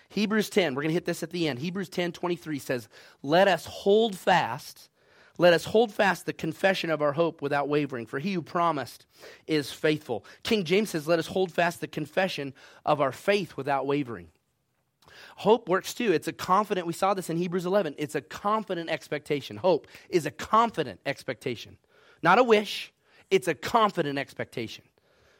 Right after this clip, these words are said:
Come on now, that's different than a wish. Hold fast to that which you are confidently expecting.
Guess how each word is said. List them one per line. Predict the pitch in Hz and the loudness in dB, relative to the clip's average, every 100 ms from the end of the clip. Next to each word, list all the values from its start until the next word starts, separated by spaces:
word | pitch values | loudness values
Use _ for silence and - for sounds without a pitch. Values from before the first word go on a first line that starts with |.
| _ _ - | _ _ -6
Come | 165 | 0
on | 220 147 | 0 0
now, | 127 151 _ _ | -6 -10 _ _
that's | 170 185 165 | 4 4 0
different | 139 262 - 170 151 | 0 0 2 -2 0
than | 147 | 0
a | 139 | 0
wish. | 139 - - - - _ _ _ _ - - | -2 -4 -12 -14 -18 _ _ _ _ -20 -8
Hold | - 196 185 | 0 0 0
fast | 151 - 233 208 160 156 - | -6 2 4 4 2 -4 -4
to | |
that | 156 170 175 | 4 4 4
which | 165 180 | -2 0
you | 165 | 0
are | 143 | 0
confidently | - 190 196 196 196 180 185 | 0 0 0 0 -4 -2 -2
expecting. | 151 - - 147 - 101 | -4 -6 -4 -4 -4 -16